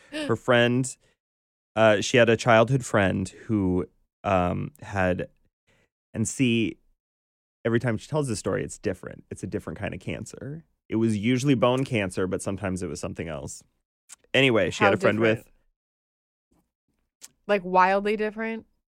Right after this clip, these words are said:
Speaker 1: Like, bone cancer versus, like, mesothelioma?
Speaker 2: It was always cancer.
Speaker 1: Okay.
Speaker 2: And that's, I,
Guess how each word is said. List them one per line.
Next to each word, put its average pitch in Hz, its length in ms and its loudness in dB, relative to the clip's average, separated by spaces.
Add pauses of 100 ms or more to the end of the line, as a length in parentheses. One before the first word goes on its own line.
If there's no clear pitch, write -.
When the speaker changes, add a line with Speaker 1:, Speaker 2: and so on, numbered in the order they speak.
(260)
Speaker 1:
Like, 185 220 -4
bone 190 340 2
cancer 185 520 -4
versus, 180 480 -8
like, 170 300 -6 (1040)
mesothelioma? 170 1120 -10 (180)
Speaker 2:
It 131 80 0
was 135 160 4
always 131 220 2
cancer. 101 560 -6 (400)
Speaker 1:
Okay. 156 320 -12 (100)
Speaker 2:
And 113 560 0 (400)
that's, 135 460 0 (160)
I, 151 280 4